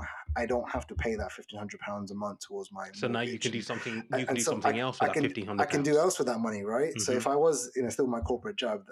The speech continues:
Speaker 1: um, that would be fifteen hundred pounds a month that I could then go, "Well, actually, now I'm gonna invest all of that, and, and I'm investing it in my time and, and doing something a little bit entrepreneurial." But I could have put that to investments and
Speaker 2: Mm-hmm.
Speaker 1: maybe higher risk investments. So, you know, I might have been working and go putting, you know, a hundred pounds here or there on,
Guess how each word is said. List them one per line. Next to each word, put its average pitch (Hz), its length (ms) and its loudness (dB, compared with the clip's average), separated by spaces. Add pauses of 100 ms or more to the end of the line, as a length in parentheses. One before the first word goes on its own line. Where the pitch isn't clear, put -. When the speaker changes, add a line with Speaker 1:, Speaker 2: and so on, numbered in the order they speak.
(120)
Speaker 1:
um, 107 220 -2
that 127 100 2
would 123 100 2
be - 40 -2
fifteen 139 220 -2
hundred 117 240 0
pounds 120 320 0
a - 20 -4
month 117 360 -2
that 117 100 -2
I 113 100 2
could 113 220 -4
then 113 160 -2
go, 117 160 -2 (260)
"Well, 123 140 2
actually, 120 340 0
now 123 160 2
I'm 117 100 0
gonna 110 200 0
invest 113 560 -2
all 123 180 2
of 107 60 -2
that, 113 280 2
and, 117 160 -6
and 120 120 0
I'm 139 120 4
investing 123 420 0
it 104 40 -4
in 107 80 -10
my 107 120 -4
time 113 360 -4
and, 107 140 -8 (300)
and 156 120 -4
doing - 160 0
something 214 340 -6
a 214 40 -6
little 214 180 -2
bit 208 80 -10
entrepreneurial." 147 640 0
But 117 100 -6
I 127 80 2
could - 140 -4
have 113 100 -4
put - 140 -10
that 104 220 -2
to 110 100 -12
investments 107 640 -6
and 220 180 -8
Speaker 2:
Mm-hmm. 110 120 -2
Speaker 1:
maybe - 160 2
higher 139 380 2
risk 117 220 0
investments. 110 560 -4
So, 117 80 0
you - 480 -4
know, 123 80 0
I 131 80 2
might 135 240 4
have 117 140 2
been 117 340 2
working 123 460 0
and 107 120 -2
go 107 120 -4
putting, 117 280 0
you 113 100 -2
know, 110 140 -2
a - 40 -2
hundred 120 260 -4
pounds 220 260 -6
here 233 140 0
or 220 160 -2
there 226 220 0
on, 214 180 -4